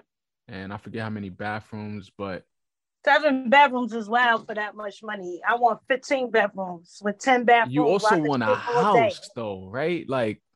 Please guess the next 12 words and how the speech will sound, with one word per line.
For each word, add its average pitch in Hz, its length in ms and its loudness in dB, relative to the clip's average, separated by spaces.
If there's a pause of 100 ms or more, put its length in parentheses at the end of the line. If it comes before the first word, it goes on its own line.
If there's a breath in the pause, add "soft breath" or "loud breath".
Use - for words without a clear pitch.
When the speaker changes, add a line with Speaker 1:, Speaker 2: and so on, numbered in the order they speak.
(120)
Speaker 1:
this - 220 -6
shit 156 180 -4
is 123 140 -4
a 107 80 0
penthouse 151 840 -4 (2500)
in 131 120 -4
the 120 80 -2
sky 160 580 -2 (4000)
on 117 80 -6
the 107 100 -8
east 165 200 -4
side. 117 400 -2